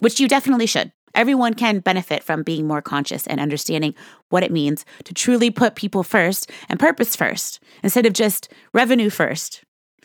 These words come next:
Being a servant leader means the main goal of the leader is to serve, not to just manage revenue and profitability. In my experience working for a conscious company with a purpose,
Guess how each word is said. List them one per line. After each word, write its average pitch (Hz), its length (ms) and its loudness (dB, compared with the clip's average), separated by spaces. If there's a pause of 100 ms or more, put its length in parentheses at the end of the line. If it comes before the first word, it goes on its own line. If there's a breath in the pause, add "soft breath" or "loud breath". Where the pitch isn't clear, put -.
(220 loud breath)
Being 277 220 4
a 277 60 4
servant 240 340 2
leader 240 400 4
means 214 300 4
the 214 80 0
main 247 680 4
goal 180 480 2 (160)
of 170 140 -2
the 262 80 4
leader 196 360 0 (200 loud breath)
is - 260 0 (140)
to 214 280 2 (120)
serve, - 500 -4 (460 loud breath)
not 196 320 2
to 269 80 0
just 269 340 0
manage 185 600 2
revenue 170 540 0
and 160 300 -2 (140)
profitability. 170 800 -4 (880 loud breath)
In 233 100 4
my 262 160 4
experience 214 640 2
working 185 320 0
for 175 200 2
a 165 80 -2
conscious 175 440 -2
company 156 480 -2
with 185 160 -6
a - 60 -6
purpose, - 500 -6